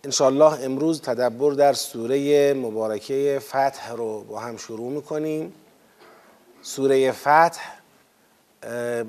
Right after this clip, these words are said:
می‌تونم بگم برادر دوقلوی سوره مبارکه محمد صلی الله علیه و آله و سلمه. خب، در اون سوره خدا اون جبهه رو تشکیل داد، اون جبهه‌ای که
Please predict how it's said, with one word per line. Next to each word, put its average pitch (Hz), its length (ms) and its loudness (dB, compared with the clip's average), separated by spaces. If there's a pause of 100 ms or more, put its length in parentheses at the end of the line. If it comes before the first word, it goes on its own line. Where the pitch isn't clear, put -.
(160)
می‌تونم 156 480 0
بگم 156 380 4
برادر 131 460 8
دوقلوی 135 760 2
سوره 139 400 2
مبارکه 127 680 2
محمد 135 580 -2
صلی 123 260 0
الله 147 380 6
علیه 131 380 2
و 123 40 -6
آله 131 420 -2
و 120 100 0
سلمه. 120 560 2 (640)
خب، 143 240 0
در 185 220 8
اون 196 220 2
سوره 190 800 6 (500)
خدا 185 680 8 (180)
اون 180 260 -2
جبهه 143 500 4
رو 190 120 6
تشکیل 147 600 2
داد، 101 300 -8
اون 143 240 -6
جبهه‌ای 139 580 2
که 165 500 6